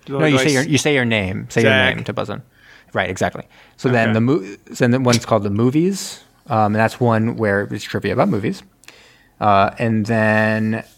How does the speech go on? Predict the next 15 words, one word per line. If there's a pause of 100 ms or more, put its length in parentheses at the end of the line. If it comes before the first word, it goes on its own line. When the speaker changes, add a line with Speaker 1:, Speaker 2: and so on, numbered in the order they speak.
(160)
Speaker 2:
I
got
one
that
is,
let
me
find
this
one. (1300)
Uh,
this
one
is
called